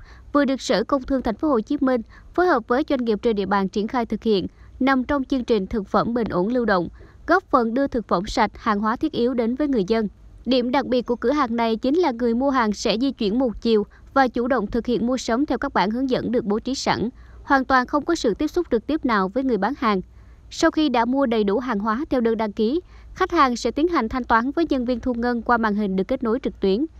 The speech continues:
Điều này góp phần giúp các lực lượng tuyến đầu yên tâm trong việc hỗ trợ người dân mua lương thực, thực phẩm.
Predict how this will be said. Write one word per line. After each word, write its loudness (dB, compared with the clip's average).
Điều 2
này 0
góp 0
phần 0
giúp -2
các -2
lực -2
lượng 0
tuyến 0
đầu 2
yên -4
tâm 0
trong -2
việc -2
hỗ 0
trợ 0
người 0
dân -2
mua 2
lương -2
thực, -4
thực -6
phẩm. 0